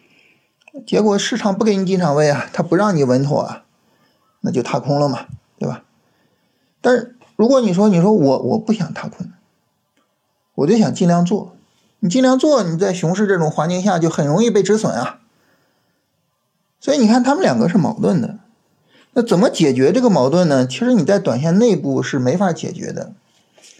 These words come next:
昨天大家有朋友说啊，说：“老师，你的这个操作条件需要去修改。”呃，我说我不改啊，操作条件我是不会，不会轻易去动它的。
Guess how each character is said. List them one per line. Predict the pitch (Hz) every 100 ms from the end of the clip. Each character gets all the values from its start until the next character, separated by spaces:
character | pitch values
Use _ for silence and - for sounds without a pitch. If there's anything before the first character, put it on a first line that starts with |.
| -
昨 | 165
天 | 208 233
大 | 208
家 | 202
有 | 175
朋 | 127 147
友 | 156
说 | 160 151
啊， | 139
说 | 190
：“老 | 165
师， | 156
你 | 185 131
的 | 127
这 | 139
个 | 147
操 | 143 - 208
作 | 185
条 | - - 127 131
件 | 170 277 180
需 | 143 160
要 | 151 131
去 | 131
修 | - 127
改。” | 117 - - - - - -
呃， | 214
我 | 196 156
说 | 156
我 | 131
不 | -
改 | 123 - - - _ _ _ _ _ -
啊， | - - - - _ _ _ _ _ _ -
操 | 196
作 | 190
条 | 165 131
件 | 143 151
我 | 127 110
是 | -
不 | -
会， | 117 117
不 | 113 - -
会 | 131
轻 | - 147
易 | 143 117
去 | 170
动 | - 139
它 | 120 156
的。 | -